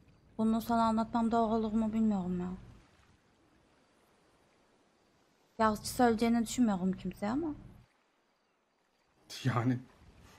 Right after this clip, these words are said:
Speaker 2: bilmiyorum, bana, aa, nerenle anılarını anlatan sensin.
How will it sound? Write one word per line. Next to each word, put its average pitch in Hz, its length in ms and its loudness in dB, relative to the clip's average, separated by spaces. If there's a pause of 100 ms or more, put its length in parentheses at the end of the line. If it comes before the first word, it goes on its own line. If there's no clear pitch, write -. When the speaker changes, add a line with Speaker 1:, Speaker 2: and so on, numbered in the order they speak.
(2000)
Speaker 2:
bilmiyorum, 123 440 6
bana, 117 320 0 (840)
aa, 110 300 -6 (1300)
nerenle 120 380 0
anılarını 120 360 -2
anlatan 123 360 -4
sensin. 127 500 -6